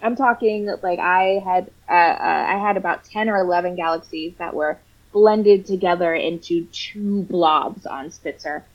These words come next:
Um, and so it's just impossible to tell where that mid-infrared radiation is coming from. And so not only will we be able to, uh, assign that radiation to specific galaxies, but we may actually be able to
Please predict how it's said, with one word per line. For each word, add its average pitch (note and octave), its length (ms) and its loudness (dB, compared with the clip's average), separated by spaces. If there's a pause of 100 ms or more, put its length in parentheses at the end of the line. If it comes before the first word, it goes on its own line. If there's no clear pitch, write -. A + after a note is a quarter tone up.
(320)
Um, E3 160 4
and E3 100 -2
so G#3 100 2
it's G#3 120 4
just A#3 140 -4
impossible F#3 760 4
to E3 120 -4
tell E3+ 360 2
where F3 320 4
that F3+ 240 -2
mid-infrared E3+ 680 -2
radiation D#3+ 480 -4
is D3 60 -20 (140)
coming F3+ 200 -8
from. B3 320 -4 (540)
And G#3 100 -6
so G#3+ 100 4
not A3 220 10
only A#3 320 2
will F#3+ 200 4
we F#3 120 -2
be F3+ 160 -4
able F3 200 2
to, E3+ 560 -4
uh, C#3+ 500 -2
assign G#3 480 0
that F#3+ 180 -4
radiation F3 540 -4
to E3+ 140 -8
specific F3 500 -8
galaxies, E3+ 460 -2 (320)
but - 80 -8
we G3 160 2
may G#3 220 2
actually G#3 380 0
be G3 140 -4
able F#3+ 160 -2
to F3+ 320 -12